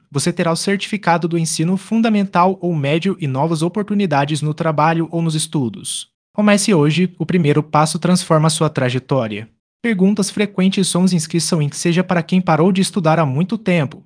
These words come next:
Como faço a inscrição? Você entra no site do Enseja, cria seu cadastro e preenche o formulário.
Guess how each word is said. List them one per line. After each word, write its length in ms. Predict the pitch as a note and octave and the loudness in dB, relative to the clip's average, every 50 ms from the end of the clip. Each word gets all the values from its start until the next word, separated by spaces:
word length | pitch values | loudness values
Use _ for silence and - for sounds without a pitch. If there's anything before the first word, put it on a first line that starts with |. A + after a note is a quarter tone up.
| _ _ _ | _ _ _
Como 200 | - G3 G#3+ A3 | -2 0 0 0
faço 340 | G#3 - A3+ G#3+ G3 - F#3+ | 0 2 2 2 2 2 -2
a 40 | |
inscrição? 720 | D#3+ - - - - E3 D3+ - - D#3 D3+ F#3+ B3+ C4 - _ _ _ _ _ _ _ | -2 -2 -4 -4 -4 -4 -2 -2 -4 -4 -4 -4 -4 -6 -12 _ _ _ _ _ _ _
Você 180 | - B2+ - E3+ | -4 0 4 4
entra 240 | G3 A3 G#3 F#3+ F3+ | 4 4 4 2 2
no 80 | E3+ | 2
site 400 | D#3+ - - F3 F3 F#3 - - | 0 2 2 2 2 2 0 2
do 80 | D#3+ E3 | 2 4
Enseja, 580 | F3 F#3 F3+ - - - F3+ E3+ D#3+ E3+ E3 - _ _ | 2 2 2 0 0 2 2 4 4 2 0 -2 _ _
cria 200 | - D#3+ D#3+ F3 | 0 2 2 2
seu 200 | F3 - F#3+ E3+ | 2 2 0 0
cadastro 640 | F3 F3+ F3+ E3 D#3 D3+ E3+ F#3+ F#3 - G#3+ F#3+ - | 2 -2 0 2 4 4 4 2 2 -2 -6 -4 0
e 80 | F#3+ F#3+ | -2 0
preenche 380 | F#3 G#3+ G#3+ G3 G3+ G3 - | 2 2 4 4 2 2 0
o 20 | A3 | -2
formulário. 680 | - - G3 F#3 F#3 D#3+ C3+ A#2+ A2 G#2 G2+ - | 0 2 4 4 4 4 2 2 0 -2 -6 -12